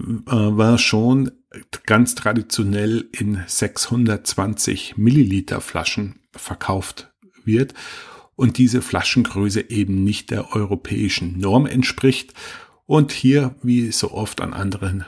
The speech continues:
Stellen auch, hat sich dann die E U entschieden,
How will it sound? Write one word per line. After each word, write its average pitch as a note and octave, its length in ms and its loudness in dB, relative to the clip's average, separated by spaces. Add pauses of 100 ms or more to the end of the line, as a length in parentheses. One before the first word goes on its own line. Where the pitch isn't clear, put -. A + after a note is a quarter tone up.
Stellen F2+ 420 -2
auch, - 500 -2
hat - 220 -6
sich G2 200 -2
dann F2+ 200 0
die F#2 280 -4 (120)
E G2+ 160 0
U G2+ 260 0
entschieden, G2+ 800 2